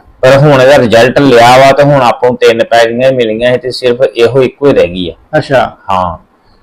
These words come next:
Speaker 1: ਕੋਈ ਗਾਂਹ ਵੀਰ ਆਖੇ ਤੇ ਫਿਰ ਆਪਾਂ ਉਹਨੂੰ ਮੰਗਵਾ ਦਾਂਗੇ।
Speaker 2: ਅੱਛਾ, ਮਤਲਬ ਇੰਨਾ ਕੰਮ ਕਰਦੀ ਏ।
Speaker 1: ਹਾਂ।
Speaker 2: ਸੂਣ ਤੋਂ ਬਾਅਦ ਦੇਈਦੀ ਆ।
Speaker 1: ਸੂਣ ਤੋਂ ਬਾਅਦ ਆ ਪਹਿਲੇ ਚਾਲੀ ਦਿਨ ਇਹੀ ਚੱਲਣਾ।
Speaker 2: ਤੇ ਮੰਨ ਲਓ ਜਿਵੇਂ ਡੰਗਰ ਦਾ ਕੈਲਸ਼ੀਅਮ ਘਟ ਜਾਂਦਾ, ਉਹ ਵੀ ਪੂਰਾ ਕਰ ਦੂਗਾ?
Speaker 1: ਸਾਰਾ ਕੁਛ ਹੀ ਇਹਦੇ ਵਿੱਚ।
Speaker 2: ਸਾਰਾ ਕੁਝ ਪੂਰਾ ਕਰ
Speaker 1: ਹਾਂ,
Speaker 2: ਦੂਗਾ।
Speaker 1: ਕੁਛ ਨਹੀਂ ਦੇਣ ਦੀ ਲੋੜ।
Speaker 2: ਠੀਕ ਆ।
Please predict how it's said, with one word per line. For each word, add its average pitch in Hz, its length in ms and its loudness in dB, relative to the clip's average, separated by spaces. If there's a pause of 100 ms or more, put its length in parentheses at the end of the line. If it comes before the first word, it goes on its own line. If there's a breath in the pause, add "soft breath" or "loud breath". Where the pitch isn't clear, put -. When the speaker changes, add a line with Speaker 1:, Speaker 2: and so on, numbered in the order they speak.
(160)
Speaker 1:
ਕੋਈ 123 140 0
ਗਾਂਹ 123 300 2
ਵੀਰ 123 240 2
ਆਖੇ 117 300 0
ਤੇ 123 100 -2
ਫਿਰ 117 180 -2
ਆਪਾਂ 113 200 0
ਉਹਨੂੰ 113 140 -4
ਮੰਗਵਾ 95 280 -2
ਦਾਂਗੇ। 80 320 -8 (640)
Speaker 2:
ਅੱਛਾ, - 140 -4
ਮਤਲਬ 147 260 -2
ਇੰਨਾ 151 200 0
ਕੰਮ 143 280 0
ਕਰਦੀ 117 380 0
ਏ। - 200 -8
Speaker 1:
ਹਾਂ। 85 520 -4 (220)
Speaker 2:
ਸੂਣ 160 360 -2
ਤੋਂ 175 100 2
ਬਾਅਦ 165 220 2
ਦੇਈਦੀ 117 380 0
ਆ। 110 60 -6
Speaker 1:
ਸੂਣ 123 280 0
ਤੋਂ 127 140 0
ਬਾਅਦ 120 200 2
ਆ 131 100 2
ਪਹਿਲੇ 120 340 0
ਚਾਲੀ 107 340 0
ਦਿਨ 117 180 -2
ਇਹੀ 107 300 -4
ਚੱਲਣਾ। 87 400 -4
Speaker 2:
ਤੇ 151 60 -4
ਮੰਨ 151 200 2
ਲਓ 175 100 2
ਜਿਵੇਂ 175 220 2
ਡੰਗਰ 156 320 2
ਦਾ 156 120 4
ਕੈਲਸ਼ੀਅਮ 156 480 -2
ਘਟ 165 200 2
ਜਾਂਦਾ, 135 240 0
ਉਹ 147 220 2
ਵੀ 165 60 0
ਪੂਰਾ 160 200 2
ਕਰ 147 120 0
ਦੂਗਾ? 139 180 -2
Speaker 1:
ਸਾਰਾ 143 260 4
ਕੁਛ 131 340 -2
ਹੀ 139 80 2
ਇਹਦੇ 127 140 2
ਵਿੱਚ। 107 180 -2
Speaker 2:
ਸਾਰਾ 143 180 2
ਕੁਝ 147 180 0
ਪੂਰਾ 131 200 -2
ਕਰ 117 140 -4
Speaker 1:
ਹਾਂ, 98 180 -2
Speaker 2:
ਦੂਗਾ। 101 120 -8
Speaker 1:
ਕੁਛ 131 160 -2
ਨਹੀਂ 127 160 -4
ਦੇਣ 98 200 -4
ਦੀ 82 80 -14
ਲੋੜ। 80 480 -16
Speaker 2:
ਠੀਕ 120 240 -2
ਆ। 101 80 -8